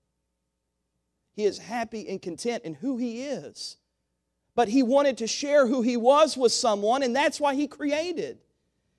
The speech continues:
He wanted to share who He was and His joy and His majesty and His perfection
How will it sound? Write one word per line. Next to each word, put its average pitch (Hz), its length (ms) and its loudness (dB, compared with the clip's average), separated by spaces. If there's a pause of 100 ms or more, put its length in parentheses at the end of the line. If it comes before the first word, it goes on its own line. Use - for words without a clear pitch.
(160)
He 320 120 10
wanted 320 300 8
to 277 80 -2
share 294 460 8
who 330 200 4
He 302 120 4
was 277 480 4
and 247 100 -4
His 254 160 -2
joy 285 320 4
and 262 100 -2
His 233 200 0
majesty 262 560 -2
and 233 80 -2
His 214 80 -6
perfection 254 680 -2